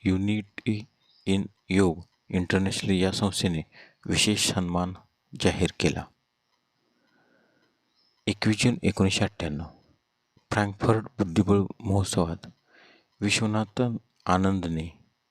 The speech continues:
फ्रिट्झ पाच या संगणकाचा पराभव केला. एकवीस जून एकोणीसशे नव्याण्णव, विश्वकरंडक स्पर्धेत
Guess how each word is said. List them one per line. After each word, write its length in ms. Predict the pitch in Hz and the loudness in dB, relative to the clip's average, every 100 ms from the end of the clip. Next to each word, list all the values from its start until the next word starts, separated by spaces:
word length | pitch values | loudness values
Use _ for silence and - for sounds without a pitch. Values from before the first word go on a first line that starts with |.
| - - | -20 -4
फ्रिट्झ 480 | - 107 98 82 - - _ - | 2 2 2 -4 -10 -16 _ -2
पाच 280 | 85 - - - | -2 -2 -12 -6
या 280 | 87 87 82 - _ - | 0 0 -2 -10 _ -6
संगणकाचा 680 | - 92 98 101 101 101 | -2 0 0 0 0 0
पराभव 460 | 110 - 92 82 90 90 | 0 0 0 0 -4 0
केला. 240 | 82 85 - _ _ _ _ _ _ _ _ _ - _ _ | 0 0 -8 _ _ _ _ _ _ _ _ _ -20 _ _
एकवीस 320 | - - 110 110 | -4 2 2 4
जून 180 | 113 | 2
एकोणीसशे 420 | 101 95 98 92 107 | 0 2 2 2 0
नव्याण्णव, 460 | 92 82 78 73 69 - _ _ _ _ _ - _ - | 0 0 -4 -6 -10 -18 _ _ _ _ _ -20 _ -4
विश्वकरंडक 800 | 101 110 127 117 110 110 110 - | -2 0 0 2 2 4 2 0
स्पर्धेत 520 | - 110 92 85 | 2 2 4 0